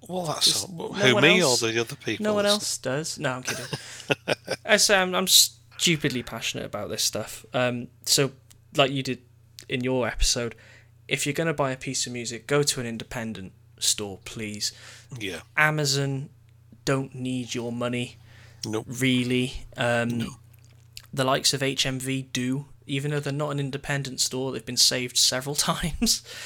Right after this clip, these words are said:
Speaker 2: And I'm a big H M V fan, but, you know, uh, one local to me has been going since, oh,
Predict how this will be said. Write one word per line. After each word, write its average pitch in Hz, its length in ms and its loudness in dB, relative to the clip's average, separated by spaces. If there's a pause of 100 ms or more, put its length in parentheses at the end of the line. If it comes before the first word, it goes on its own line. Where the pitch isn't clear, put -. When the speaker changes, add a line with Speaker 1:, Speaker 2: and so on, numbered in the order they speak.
(480)
Speaker 2:
And 123 540 -2 (380)
I'm 123 160 0
a 113 100 0 (200)
big 113 180 0
H 110 220 0
M 110 80 -4
V 107 140 -8
fan, 104 360 -6
but, - 220 4
you 135 60 2
know, 120 180 0 (1040)
uh, 135 80 0
one 135 340 2
local 127 320 0
to - 200 -4
me 123 240 -2
has 117 100 -4
been 123 180 -6
going 117 400 -4
since, - 720 2 (220)
oh, 113 220 -8